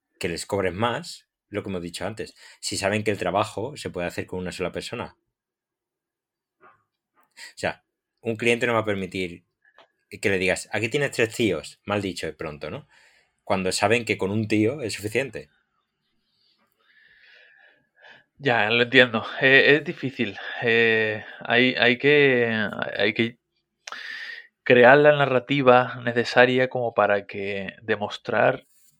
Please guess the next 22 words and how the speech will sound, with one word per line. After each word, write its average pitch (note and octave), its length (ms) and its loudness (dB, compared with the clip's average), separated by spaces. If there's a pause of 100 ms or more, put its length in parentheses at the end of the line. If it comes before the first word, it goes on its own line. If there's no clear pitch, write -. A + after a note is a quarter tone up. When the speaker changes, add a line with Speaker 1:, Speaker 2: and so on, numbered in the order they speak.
(240)
Speaker 2:
que - 100 -10
todo B2 260 4
esto C3+ 260 2
beneficia, A2 760 -2 (880)
es - 180 -2
una B2+ 140 4
herramienta A#2+ 680 0 (520)
que A#2 100 0
beneficia G#2 480 0
al B2 80 4
producto A#2 280 -2
final A#2 400 4
y A#2+ 140 0
no A#2 100 2
es A#2+ 120 -2
una B2 180 0
sustitución. G#2+ 680 -6 (1900)
No B2+ 80 -12
sé A#2 100 -8
si A#2+ 100 -8
me A2 80 -8
explico. G2+ 440 -12